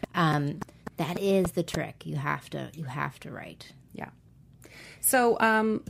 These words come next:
Speaker 2: shall we move on to some fan
Speaker 1: Yes,
Speaker 2: questions?
Speaker 1: let's do some questions.
Speaker 2: Okay. Um, our first question is, um,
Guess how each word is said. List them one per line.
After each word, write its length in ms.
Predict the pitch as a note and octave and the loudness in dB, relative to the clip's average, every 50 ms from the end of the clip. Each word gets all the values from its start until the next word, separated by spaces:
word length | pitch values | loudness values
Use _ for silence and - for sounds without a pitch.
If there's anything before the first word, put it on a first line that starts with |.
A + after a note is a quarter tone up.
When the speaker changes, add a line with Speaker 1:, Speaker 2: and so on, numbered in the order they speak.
| - - | -12 -6
Speaker 2:
shall 200 | - - A3 G3+ | -2 0 2 4
we 80 | G#3+ | 4
move 180 | G#3+ G#3+ A3 G#3+ | 4 4 4 4
on 140 | G#3+ G#3+ A3 | 2 2 2
to 240 | - - A3 - - - | 2 0 0 0 -2 -4
some 220 | - - A3+ G#3+ G#3 | -4 0 0 0 0
fan 280 | - - F#3+ F#3 G3 G#3+ | 0 0 -2 0 0 2
Speaker 1:
Yes, 200 | A3+ B3 A3+ F#4+ | 2 4 4 4
Speaker 2:
questions? 200 | F#4+ E4 B3+ C4 | 4 2 2 2
Speaker 1:
let's 120 | - A4+ A#4 | 2 2 2
do 120 | A4 C4+ | 2 0
some 180 | C4+ - C#4 C4+ | 0 -2 -2 -4
questions. 460 | - - C#4 D#4+ - - - - - | -4 -6 -8 -8 -10 -12 -14 -8 -6
Speaker 2:
Okay. 540 | - A3 - - - G#3 G3 F#3+ A#3+ E4 D#4+ - - - - | -4 -4 -4 -2 -2 0 0 0 0 -2 -4 -8 -16 -6 0
Um, 480 | G#3 G3+ G3 G3 F#3+ F#3+ G3 G3+ G3 - - - - - - - - - - - - - | 2 2 2 4 2 2 0 0 -2 -4 -8 -14 -16 -16 -16 -16 -18 -20 -20 -20 -14 -6
our 120 | - G#3+ G#3 | -4 -4 -4
first 400 | - - - E4 A#4+ B4 - - | -2 2 4 4 4 4 0 -2
question 680 | - - E3 E3 - - - D#3 D3+ D3+ E3+ G3+ A#3 - - | 0 2 2 2 0 -2 -2 0 2 2 2 0 -2 -2 0
is, 640 | - F3 E3 D#3+ D#3 D#3+ F3 G3+ - - - - - - - - - - - - - - - - | 2 2 4 4 2 2 0 0 -2 -4 -4 -6 -8 -12 -20 -20 -20 -20 -20 -20 -20 -10 -2 0
um, 400 | F3+ F3 E3+ E3 D#3+ E3 E3 E3+ | 2 4 4 4 4 4 2 0